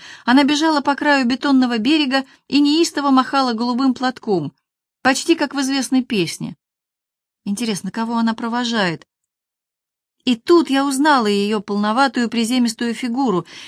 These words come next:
Это была моя соседка по купе, повариха Галя. Я бесцеремонно дёрнула за рукав кителя моего седовласого спутника и громко прокричала ему, что вон и сама Галя прибежала.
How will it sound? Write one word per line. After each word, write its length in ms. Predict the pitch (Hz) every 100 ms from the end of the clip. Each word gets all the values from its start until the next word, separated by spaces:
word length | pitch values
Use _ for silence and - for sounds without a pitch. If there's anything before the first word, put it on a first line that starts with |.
| -
Это 200 | - 240
была 240 | 226 262 285
моя 200 | 269 269
соседка 480 | 269 262 311 -
по 140 | 226 240
купе, 300 | 254 254 294
повариха 500 | 262 262 269 262 269
Галя. 460 | 240 254 170 - - _ _ _ _ _ _ _ _ _ _
Я 140 | 208 262
бесцеремонно 720 | 269 - 311 320 330 262 220
дёрнула 420 | 220 254 226 220
за 120 | 214
рукав 320 | 247 254 254 -
кителя 360 | 277 226 208
моего 300 | 202 220 240
седовласого 680 | 233 214 233 240 214 202 202
спутника 600 | - 311 294 208 185 170 - -
и 100 | -
громко 360 | 233 311 277 240
прокричала 600 | 254 - 269 262 302 240
ему, 260 | 202 180 165 -
что 200 | - -
вон 340 | 247 320 320 226
и 20 |
сама 320 | 220 277 302
Галя 280 | 294 311 226
прибежала. 680 | 208 196 202 185 143 131